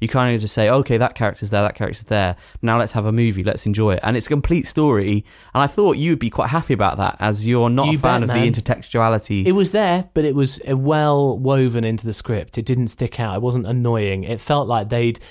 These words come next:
Speaker 2: enabled this guy to be pretty hands-off, which is a real credit to Taika Waititi that he's managed to drive through that kind of vision.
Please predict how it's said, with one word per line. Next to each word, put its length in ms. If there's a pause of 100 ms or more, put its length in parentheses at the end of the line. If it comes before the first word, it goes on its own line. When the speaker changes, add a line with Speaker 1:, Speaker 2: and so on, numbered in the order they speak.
(180)
Speaker 2:
enabled 360
this 160
guy 180
to 80
be 80
pretty 240
hands-off, 580
which 200
is 220 (340)
a 60
real 240
credit 340
to 60
Taika 240
Waititi 500
that 120
he's 180
managed 300
to 60
drive 300
through 220
that 180
kind 160
of 80
vision. 360